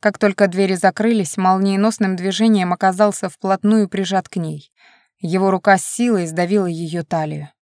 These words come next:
«Ещё раз ты сделаешь или скажешь что-нибудь дерзкое, и обещаю тебе, ты очень пожалеешь», злобно прошипел Василь.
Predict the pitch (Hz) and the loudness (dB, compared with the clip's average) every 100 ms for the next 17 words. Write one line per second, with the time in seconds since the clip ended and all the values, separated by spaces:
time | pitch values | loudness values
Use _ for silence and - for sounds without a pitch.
0 | _ _ - 165 151 202 196 170 - 165 | _ _ -10 -6 -2 2 4 4 0 -6
1 | 151 180 175 156 151 170 165 - 190 165 | -4 -2 -2 -2 -4 -6 -6 -4 -4 -4
2 | 156 - - 180 170 165 151 175 208 - | -6 -8 -6 -6 -4 -6 -4 -4 -4 -4
3 | 165 156 - - - _ 220 196 208 226 | -8 -8 -12 -20 -20 _ -2 2 2 2
4 | - 165 160 - 160 151 - - _ 220 | -2 -6 -6 -6 -6 -6 -6 -8 _ 0
5 | 214 185 160 - - 160 147 165 165 160 | 2 2 0 -6 -6 -6 -6 -6 -4 -4
6 | 156 156 156 - - _ _ _ _ _ | -4 -6 -10 -12 -12 _ _ _ _ _
7 | _ _ 202 180 202 190 185 175 170 190 | _ _ -8 0 2 4 2 -2 -6 -6
8 | 175 170 175 180 180 160 | -4 -2 -2 -2 -6 -10